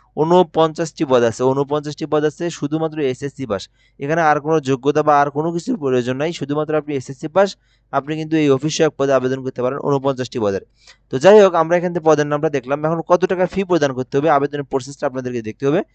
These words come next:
then এখান থেকে আপনারা জানতে পারবেন। তো আঠারো থেকে বত্রিশ বছর হলে আপনারা আবেদন করতে পারবেন, আঠারো থেকে বত্রিশ বছর হলে আপনারা আবেদন করতে পারবেন। তো এরপর এখান থেকে আমাদের তারিখটা আমরা দেখব এবং এখান থেকে, আহ,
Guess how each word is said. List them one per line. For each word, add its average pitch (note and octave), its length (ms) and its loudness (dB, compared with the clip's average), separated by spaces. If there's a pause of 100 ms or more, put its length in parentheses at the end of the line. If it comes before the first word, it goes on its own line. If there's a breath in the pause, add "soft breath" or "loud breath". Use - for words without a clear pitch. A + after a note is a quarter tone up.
(380)
then E3+ 220 0
এখান C#3+ 220 -4
থেকে D3+ 160 -4
আপনারা B2+ 260 0
জানতে A2+ 240 -4
পারবেন। G2+ 240 -2
তো - 100 -6
আঠারো D3+ 360 -2
থেকে C#4 180 -6
বত্রিশ D#3+ 500 -4
বছর D3+ 260 -2
হলে C3 140 -2
আপনারা C3 240 -2
আবেদন B2 260 -2
করতে D3+ 200 -6
পারবেন, F3 340 4 (1400 soft breath)
আঠারো D3 360 2
থেকে F3 200 -2
বত্রিশ E3 420 2
বছর D#3 280 4
হলে C#3+ 140 2
আপনারা C#3 300 0
আবেদন B2+ 320 -2
করতে C3 340 -6
পারবেন। A2+ 400 2 (480 soft breath)
তো C#3+ 60 -2
এরপর F3 220 2
এখান F3+ 200 -2
থেকে F3+ 100 0
আমাদের E3+ 240 2
তারিখটা D#3+ 440 0
আমরা D#3 140 -4
দেখব B2 540 -2
এবং C#3 280 0
এখান C3+ 220 -10
থেকে, D3 220 -6
আহ, A#2 640 -4